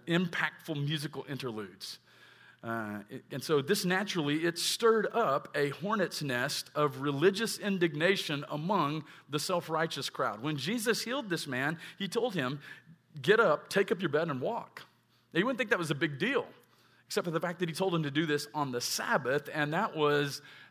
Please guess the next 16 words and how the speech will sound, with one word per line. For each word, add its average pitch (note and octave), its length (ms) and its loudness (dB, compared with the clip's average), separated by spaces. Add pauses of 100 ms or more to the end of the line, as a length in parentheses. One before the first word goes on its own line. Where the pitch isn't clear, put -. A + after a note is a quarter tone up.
(120)
a D3+ 200 4
direct D3 540 2
violation E3 880 4
of C#3 240 0
the C3+ 80 -2
Sabbath E3+ 500 2
rules C#3+ 540 0
and D3 120 -4
regulations D3 840 0 (240)
of C#3+ 200 2
the C#3 100 0
religious D#3+ 440 -2
leaders C#3 460 -2
of C#3 240 -4
that C3 200 -6
day. C#3+ 260 0